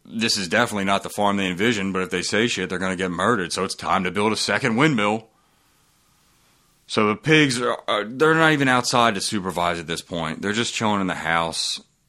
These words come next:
And, like, the animals are like, "All right, we'll build another one." And Boxer sees this as, like,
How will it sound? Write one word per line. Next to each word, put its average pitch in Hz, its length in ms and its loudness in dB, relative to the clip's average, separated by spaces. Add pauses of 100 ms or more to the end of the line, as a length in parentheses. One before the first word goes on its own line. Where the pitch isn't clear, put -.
(760)
And, 85 220 -6
like, 85 220 -2
the 95 100 -2
animals 95 380 0
are 87 60 -4
like, 82 140 -2
"All 92 140 0
right, 101 80 0
we'll 90 160 -6
build 98 240 -4
another 95 300 -2
one." 82 240 -6
And 82 200 -6
Boxer 98 440 0
sees 92 320 -6
this 87 280 -2
as, 76 160 -10
like, 78 340 -4